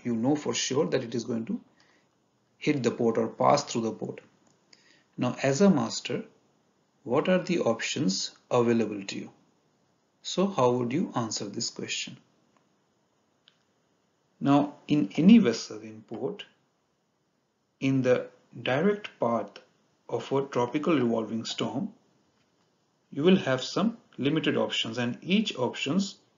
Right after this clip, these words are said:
would depend on the circumstances that are affecting the immediate area. However,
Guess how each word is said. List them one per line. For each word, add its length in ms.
would 260
depend 440
on 260
the 140
circumstances 1200
that 160
are 120
affecting 580
the 280
immediate 560
area. 400
However, 520